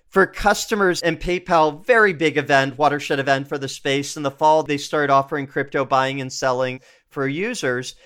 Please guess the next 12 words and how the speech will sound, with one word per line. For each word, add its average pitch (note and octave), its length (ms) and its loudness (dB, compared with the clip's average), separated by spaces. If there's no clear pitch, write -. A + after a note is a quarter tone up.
He G3 160 -6
said G3+ 320 -2
people A#3+ 340 -6
that G3 240 -2
use D#3+ 560 -2
the D#3+ 120 -4
crypto D#3+ 420 -2
functionality D3 840 -4
in C3 100 -6
the B2+ 60 -10
PayPal D#3+ 560 0
app, G3 260 0